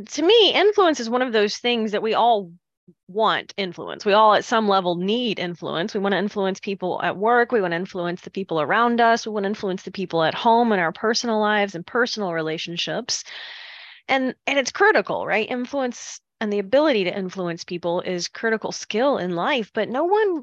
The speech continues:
really talks about, or at least no one in my career or none of my college courses or anything like that, no one ever talked about how to influence people.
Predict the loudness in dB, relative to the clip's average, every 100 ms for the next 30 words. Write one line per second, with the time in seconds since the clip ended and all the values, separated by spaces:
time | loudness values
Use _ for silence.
0 | -10 -6 -2 0 0 -2 -2 -2 -2 -6
1 | 0 2 2 0 -4 -4 -4 -2 -2 -2
2 | -2 -4 -4 -4 -2 0 -2 -4 -6 -6
3 | -8 -2 2 2 0 -4 -4 -4 -4 -4
4 | -4 -6 -4 -2 -2 0 2 2 2 0
5 | 0 -2 0 0 0 -2 0 0 -2 -6
6 | _ _ -20 -20 _ -8 -4 -6 -6 -10
7 | -10 -12 -16 -18 -14 -14 -14